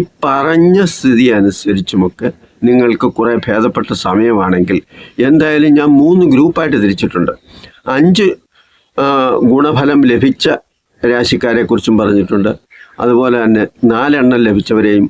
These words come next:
മൂന്നെണ്ണം ലഭിച്ചവരെയും പറഞ്ഞിട്ടുണ്ട്. അപ്പൊ അങ്ങനെ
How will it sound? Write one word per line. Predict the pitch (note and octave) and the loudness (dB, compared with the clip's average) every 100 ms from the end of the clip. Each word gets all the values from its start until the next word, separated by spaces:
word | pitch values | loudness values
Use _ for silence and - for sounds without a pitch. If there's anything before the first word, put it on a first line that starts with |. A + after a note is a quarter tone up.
| - | -2
മൂന്നെണ്ണം | A2+ A#2+ C#3+ A#2 A2 G#2 | 0 2 2 2 0 0
ലഭിച്ചവരെയും | F#2+ F2+ G#2 G2+ F#2+ | -2 -2 -2 0 0
പറഞ്ഞിട്ടുണ്ട്. | F2 E2+ - - - _ _ _ _ - _ _ | 0 -4 -6 -14 -18 _ _ _ _ -20 _ _
അപ്പൊ | B2+ C#3+ C3+ | -4 -2 2
അങ്ങനെ | D3+ G3+ F#3+ | 2 2 2